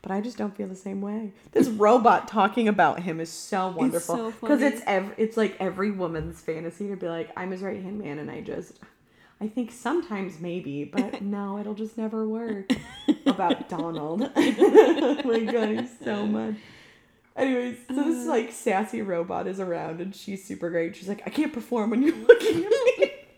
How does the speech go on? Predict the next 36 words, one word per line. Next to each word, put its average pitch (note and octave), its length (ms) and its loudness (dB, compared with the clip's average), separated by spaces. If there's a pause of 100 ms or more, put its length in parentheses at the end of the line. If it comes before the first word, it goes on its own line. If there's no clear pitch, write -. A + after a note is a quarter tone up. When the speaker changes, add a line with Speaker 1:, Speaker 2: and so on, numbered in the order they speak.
Speaker 1:
Like, - 360 -4
doing G#3+ 300 -2
robot E3+ 500 -2
tasks. F#3 380 -12 (100)
<laughs> D4 80 6 (500)
And A3 120 -2
she's G#3+ 280 2 (100)
just A#3 220 -2
like, G3+ 260 0 (280)
Speaker 2:
<laughs> C#4+ 120 -8
Speaker 1:
they're A#3+ 160 8
at, A3+ 220 2
there's B3 240 0
a, A#3 240 -4
they A3+ 140 -2
have, G#3+ 180 -2
like, G#3+ 140 0
a E3+ 80 -4
robot E3+ 680 -2
cockfight E3+ 720 -8
going G3+ 380 -4
on, G3+ 360 -4
and G#3 180 -4
this - 340 -4 (180)
lady C#4+ 340 -2
robot B3 360 -2
is B3+ 140 -4
at B3+ 120 -8
the C4+ 100 -6
cage, C4 500 -2
like, C4 340 -2
"Use A#4+ 520 12
your A4 180 10
free G#4+ 400 6
will!" G4+ 580 2
<laughs> - 60 -2